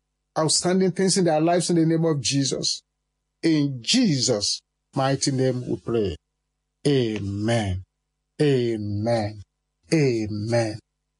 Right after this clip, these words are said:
I thank God for those of you who surrender your life to Jesus Christ in this program. God bless you in Jesus' name. You've taken the most important decision in life,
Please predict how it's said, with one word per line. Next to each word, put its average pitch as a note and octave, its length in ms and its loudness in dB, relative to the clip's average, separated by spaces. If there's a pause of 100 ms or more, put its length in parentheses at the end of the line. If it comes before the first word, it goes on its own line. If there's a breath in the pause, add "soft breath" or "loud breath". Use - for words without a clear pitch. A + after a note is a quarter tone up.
(140)
I F3 120 0
thank A3 340 -2
God A3+ 140 -2
for G#3 80 0
those A3 200 0
of G3+ 200 -2
you A3 140 2
who A3+ 60 2
surrender G#3 320 0
your G3+ 120 2
life G#3 180 2
to G3 100 -2
Jesus F#3+ 540 0
Christ - 580 -2
in F3+ 60 -2
this F3 240 2
program. C3 400 -2 (300 loud breath)
God F3 280 0
bless G3+ 280 2
you G3 80 0
in F3+ 80 -2
Jesus' F3+ 420 -2
name. B2+ 260 -4 (300 loud breath)
You've E3+ 160 -2
taken A3+ 260 0
the G#3+ 80 2
most A#3 280 -2
important G#3+ 420 -2
decision G3 400 -2
in F3 40 -6
life, E3+ 280 -4